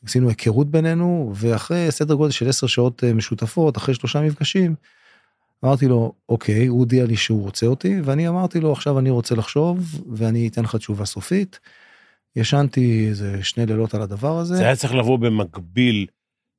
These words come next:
Speaker 2: לעבודה שלך בתקשורת?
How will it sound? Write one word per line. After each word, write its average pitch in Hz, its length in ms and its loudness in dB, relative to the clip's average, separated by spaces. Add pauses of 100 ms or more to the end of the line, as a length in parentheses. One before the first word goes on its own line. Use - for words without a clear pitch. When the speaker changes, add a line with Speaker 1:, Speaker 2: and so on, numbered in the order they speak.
(120)
Speaker 2:
לעבודה 101 1040 0
שלך - 140 -8
בתקשורת? 180 800 -2